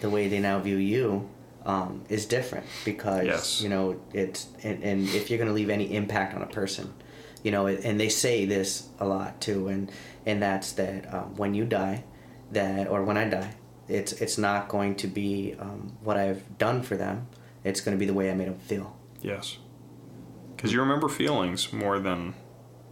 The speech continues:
Speaker 2: actual actions. I mean,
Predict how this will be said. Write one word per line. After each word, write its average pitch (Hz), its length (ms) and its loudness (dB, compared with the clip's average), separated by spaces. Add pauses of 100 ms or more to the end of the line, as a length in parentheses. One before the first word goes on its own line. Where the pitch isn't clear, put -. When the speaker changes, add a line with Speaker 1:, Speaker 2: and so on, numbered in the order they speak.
Speaker 2:
actual - 520 2 (100)
actions. 73 520 0 (680)
I 117 40 2
mean, 101 340 2